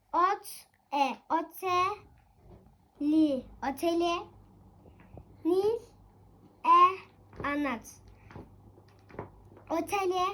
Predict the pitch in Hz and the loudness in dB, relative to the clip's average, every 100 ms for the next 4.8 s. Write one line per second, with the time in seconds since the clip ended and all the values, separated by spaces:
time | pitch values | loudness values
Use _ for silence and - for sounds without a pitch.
0 | 403 - - - - - - - - - | -8 -20 -20 -20 -20 -20 -20 -20 -20 -20
1 | - - - 330 381 403 370 330 330 381 | -20 -20 -8 -2 0 2 2 2 0 -4
2 | - - 339 359 349 349 403 415 - - | -8 -6 0 2 4 2 0 -4 -18 -20
3 | - - 415 - - - - - - - | -20 -20 -20 -20 -20 -20 -20 -20 -20 -8
4 | - 330 339 311 254 - - | 0 2 4 2 0 -8 -20